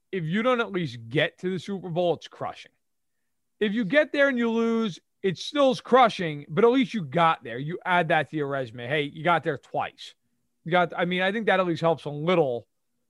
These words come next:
Whereas if they lose this game, it's like, man, it's a fourth N F C title game that he's lost, if memory serves right. He lost to Atlanta, lost to Seattle. Well, there's one other one in there as well that I'm not thinking off the top of my head. Um, I, I think this would be really hard.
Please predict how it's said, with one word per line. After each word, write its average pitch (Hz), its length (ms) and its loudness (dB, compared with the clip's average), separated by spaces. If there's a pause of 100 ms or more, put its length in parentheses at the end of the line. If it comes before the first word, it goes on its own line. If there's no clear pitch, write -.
(240)
Whereas 185 260 4
if 185 120 -4
they 196 100 2
lose 214 360 0
this 175 140 -4
game, 175 280 -6
it's 131 100 -18
like, - 160 -20
man, 139 160 -14
it's 156 220 -14
a 131 60 -20 (140)
fourth 202 240 0
N 196 120 -6
F 160 60 -6
C 151 100 -10
title 196 260 0
game 127 180 -10
that 120 60 -12
he's 120 160 -12
lost, 165 460 -4
if 123 60 -16
memory 143 280 -8
serves 170 320 -2
right. 104 120 -10
He 127 60 -8
lost 143 220 0
to 165 80 -6
Atlanta, 143 320 -6
lost 135 240 -6
to - 60 -20
Seattle. 127 400 -8 (260)
Well, 151 120 -4
there's 127 140 -8
one 131 160 -8
other 131 140 -8
one 117 160 -12
in 117 80 -14
there 113 100 -12
as 110 100 -16
well 120 160 -10
that 110 60 -12
I'm 110 100 -14
not 113 200 -14
thinking 113 160 -18
off 110 160 -18
the 131 60 -16
top 110 140 -12
of - 40 -20
my - 80 -20
head. 123 260 -8 (560)
Um, 120 460 -4 (1300)
I, 135 300 -4
I 175 40 4
think 196 160 -6
this 165 80 -6
would 170 140 -6
be 185 100 -4
really 190 220 0
hard. 196 320 0